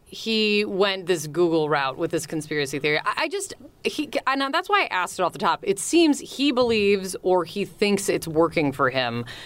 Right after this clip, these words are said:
to continue peddling conspiracies. I just don't get why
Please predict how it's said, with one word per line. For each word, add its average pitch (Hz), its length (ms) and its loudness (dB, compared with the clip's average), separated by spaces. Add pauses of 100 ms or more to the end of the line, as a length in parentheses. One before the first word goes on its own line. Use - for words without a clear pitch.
(100)
to 202 100 2
continue 180 380 2
peddling 156 320 -4
conspiracies. 139 640 0
I 196 160 0
just 196 260 -6
don't 180 260 2
get 160 260 0
why 143 340 0